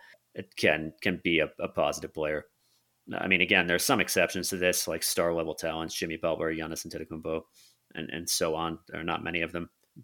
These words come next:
But, uh, here's how I like to think about player value. So you have player contribution minus opportunity cost. Uh, opportunity cost can be, uh, you know, we've got this guy out there in place of a better player who would be contributing more.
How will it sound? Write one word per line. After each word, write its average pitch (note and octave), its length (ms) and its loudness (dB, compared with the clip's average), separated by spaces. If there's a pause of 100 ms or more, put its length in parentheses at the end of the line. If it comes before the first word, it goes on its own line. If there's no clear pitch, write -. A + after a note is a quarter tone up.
But, D2 480 0 (220)
uh, C3+ 60 -6 (220)
here's A#2+ 240 6
how A2 140 10
I G2+ 60 10
like F#2 160 8
to - 60 -10
think F#2 140 0
about D#2 200 0
player D#2 180 0
value. D#2 300 0 (220)
So - 140 -4
you F2+ 160 0
have F#2 260 6
player A#2 180 8
contribution G2+ 760 2
minus F#2 380 2
opportunity F2 420 -2
cost. F#2 360 0 (640)
Uh, F#2 160 2
opportunity G2+ 480 2
cost F#2+ 480 4 (180)
can F#2 380 0
be, F2 500 0 (180)
uh, F#2+ 140 -4
you F#2+ 100 -4
know, F2 80 -2
we've E2+ 180 -4
got F2 200 4
this - 340 0
guy F2+ 200 6
out E2+ 240 2
there F2 120 2
in E2 100 -4
place F2 340 0
of F2 80 -6
a E2 40 -2
better E2 260 -2
player E2+ 440 0 (460)
who F#2 60 -10
would E2+ 100 -4
be D#2+ 60 -4
contributing E2+ 500 -4
more. F2 280 0